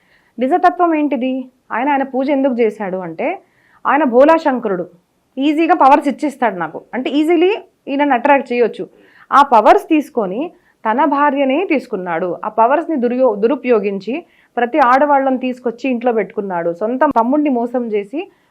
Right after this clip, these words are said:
కుబేరుడి యొక్క లంకని తీసుకున్నాడు, కుబేరుడి యొక్క విమానాన్ని తీసుకున్నాడు. So he was killed by Ra-, కృష్ణ. ఆ టైంలో, ఆ, "శివ నువ్వు నన్ను హెల్ప్ చేయాలి" అంటే శివ didn't help him. ఎందుకు? ఎందుకంటే నువ్వు బాహ్యంగా నాకు ఎన్ని పూజలు చేసినా, ఏం అర్పించుకున్నా కూడా,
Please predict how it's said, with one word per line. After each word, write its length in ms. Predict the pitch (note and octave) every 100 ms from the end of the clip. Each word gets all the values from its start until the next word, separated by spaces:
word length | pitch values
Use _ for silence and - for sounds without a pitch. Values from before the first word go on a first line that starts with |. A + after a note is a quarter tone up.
| _
కుబేరుడి 440 | C4+ B3+ E4+ E4 C#4+
యొక్క 180 | - C4
లంకని 400 | A#3 C4 D4+ D4
తీసుకున్నాడు, 560 | A#3+ A#3 G3 F#3 F3+
కుబేరుడి 500 | F#3+ C4 C4+ C#4+ C4
యొక్క 200 | B3 B3+
విమానాన్ని 540 | A#3+ A#3+ C#4 C#4 B3 A#3+
తీసుకున్నాడు. 520 | A3 - F3+ C#3+ F3 _ _ _ _ -
So 80 | G4
he 80 | F#4
was 140 | G4+
killed 400 | G4 G4+ G4 G#4
by 100 | F4+
Ra-, 200 | B3 - -
కృష్ణ. 300 | A3+ B3 - _ _ _ _ _ -
ఆ 80 | C#4+
టైంలో, 520 | D4+ D4+ F4+ E4 A4+ - _ _ _ _ B3
ఆ, 580 | B3 A#3+ A3+ G#3+ F#3+ F3+
"శివ 240 | D#4 F#4
నువ్వు 160 | F#4 E4
నన్ను 200 | C#4+ C4
హెల్ప్ 300 | C#4+ C#4+ F4
చేయాలి" 240 | D#4+ D4
అంటే 200 | C4+ C#4
శివ 160 | C4+ D#4
didn't 400 | D#4+ E4 D#4+ A#3+
help 200 | C#4+ C4+
him. 100 | G#3+ - _ _ _ -
ఎందుకు? 440 | C4 F4 F4 E4 E4 _ _ _ _
ఎందుకంటే 520 | A3 D4+ F4 D#4 B3
నువ్వు 200 | B3+ C4+
బాహ్యంగా 520 | G#3 G3 C4 E4 E4 E4
నాకు 220 | D#4 A#3
ఎన్ని 240 | A3 C4+
పూజలు 380 | A#3+ A3+ A3+ A3
చేసినా, 460 | G3 G3 F#3+ F3+ A3
ఏం 280 | A3 B3+
అర్పించుకున్నా 640 | A#3+ G3+ B3+ A#3+ - G3 F#3+
కూడా, 340 | F#3+ F3+ D4